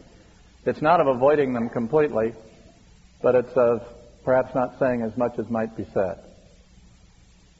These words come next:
But I want to deal with the subject this morning of the glory of heaven, which isn't difficult, but the horror of hell is. Again, not because it need not be understood or that we ought to take it lightly, but because there's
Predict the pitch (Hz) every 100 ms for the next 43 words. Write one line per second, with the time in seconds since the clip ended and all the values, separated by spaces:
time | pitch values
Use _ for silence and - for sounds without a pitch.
0 | _ - - - 143 247 190 165 170 156
1 | 131 - 127 123 123 117 - 120 117 120
2 | 110 117 117 127 139 131 117 127 113 113
3 | 120 117 139 120 107 110 104 - 104 104
4 | - 110 127 147 135 120 110 123 117 113
5 | - 120 101 - - - - - - -
6 | - - _ - 127 131 151 160 160 143
7 | 143 139 135 147 135 127 131 131 147 127
8 | 123 123 123 120 113 - 139 127 131 113
9 | 113 113 120 120 113 - 127 123 113 120
10 | 120 120 120 123 123 - 143 139 135 -
11 | - - - - - 123 127